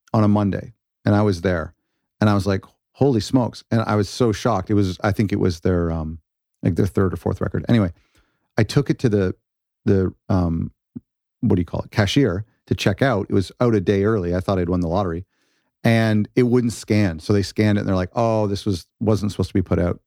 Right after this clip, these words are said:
It, it, you can't buy this until tomorrow." <laughs> And so I had to leave. Anyway, um, so this was the idea of Tuesdays. It accommodated retail.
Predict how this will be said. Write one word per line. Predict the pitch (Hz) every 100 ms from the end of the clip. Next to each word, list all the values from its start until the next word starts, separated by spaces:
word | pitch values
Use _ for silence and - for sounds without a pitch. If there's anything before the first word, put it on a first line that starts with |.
| -
It, | 104 92 -
it, | 107 -
you | 101
can't | - -
buy | 90
this | 87 -
until | 92 90
tomorrow." | - 90 90
<laughs> | -
And | 120 127
so | -
I | 127
had | 104
to | 110
leave. | 98 95 - - 147
Anyway, | 175 160 - _ _ _ -
um, | 131 135 123 - _ -
so | -
this | 175 208 226
was | 165
the | 170
idea | 147 139
of | 117
Tuesdays. | - 151 143 143 117
It | -
accommodated | 120 - 156 165 160 143
retail. | 120 127 117 117 113 107